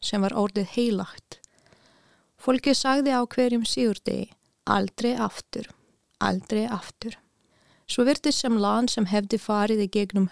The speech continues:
hörmungar stríðsins, sorg og dauða, myndi gera allt til að halda fríðinn. En þegar horft var á svívirðilega innrás í Úkraínu, fór fólk að hugsa,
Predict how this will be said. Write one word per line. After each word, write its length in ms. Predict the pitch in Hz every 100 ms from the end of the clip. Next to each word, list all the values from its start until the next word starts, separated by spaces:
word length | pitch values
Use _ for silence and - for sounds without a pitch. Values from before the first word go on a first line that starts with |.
| -
hörmungar 560 | 202 214 220 214 214
stríðsins, 800 | - - 214 - - 220 214 - - - _ _
sorg 640 | - - 190 196 240 - - - -
og 140 | 185
dauða, 580 | - 202 208 214 214 208 - _ _ _ _ _ -
myndi 180 | 214
gera 300 | 220 269 277 -
allt 280 | 233 254
til 120 | - 226
að 140 | 202
halda 320 | 226 226 -
fríðinn. 640 | 226 247 254 190 160 156 139 _ _ _ _ _ _ _
En 80 | 214
þegar 260 | 220 220 185
horft 320 | 269 302 -
var 220 | 254 247 247
á 160 | 220 220
svívirðilega 920 | - 247 254 254 - 220 214 208 208 - -
innrás 540 | 233 233 208 196 -
í 80 | -
Úkraínu, 760 | 254 277 - 190 185 180 190 - _
fór 300 | - 202 208
fólk 300 | - 226 254
að 120 | 233
hugsa, 500 | 294 285 - - 185